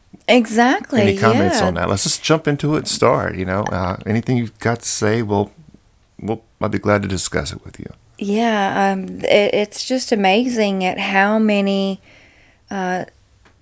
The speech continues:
Speaker 1: N D E stories there are out there that are based around the collective, based around the connection of everything and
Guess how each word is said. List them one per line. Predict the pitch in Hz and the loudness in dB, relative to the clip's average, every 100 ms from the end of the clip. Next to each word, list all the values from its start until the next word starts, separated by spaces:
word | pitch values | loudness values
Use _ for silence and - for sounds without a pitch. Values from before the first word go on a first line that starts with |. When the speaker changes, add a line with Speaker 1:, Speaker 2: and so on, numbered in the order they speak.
| _ _ _ _ | _ _ _ _
Speaker 1:
N | 220 | -4
D | 208 208 202 | -2 -2 0
E | 214 | -2
stories | - 196 196 190 | -2 2 2 4
there | 185 190 | 4 2
are | 190 220 | 4 2
out | 196 190 220 | 2 2 0
there | - 190 185 185 | 0 2 2 0
that | 170 185 180 | 2 2 2
are | 175 175 170 - - - _ - 175 - | 2 -2 -4 -14 -20 -20 _ -16 -16 -4
based | - 190 220 - - | 2 4 2 -2 -4
around | 185 185 214 202 185 185 175 | -2 0 2 2 0 -2 0
the | 175 175 170 - _ _ _ _ - | 2 2 0 -4 _ _ _ _ -10
collective, | - 196 190 208 - 165 175 - - 175 | -4 2 2 2 -4 -6 -6 -12 -14 2
based | 185 214 - | 4 4 0
around | 202 185 190 202 190 185 180 | -4 -4 -2 -2 -4 -4 -4
the | 180 175 175 165 - - - - - | -2 -2 -2 -6 -14 -18 -18 -20 -12
connection | - - 208 185 185 - - - 190 175 170 | -8 -4 0 4 4 2 -2 -4 -2 -2 -2
of | 180 170 - - | -2 -2 -6 -4
everything | 196 190 180 185 180 170 185 185 180 170 165 | -2 -2 -2 -2 -2 -2 0 0 0 -2 -6
and | - 175 170 165 | -6 -4 -4 -6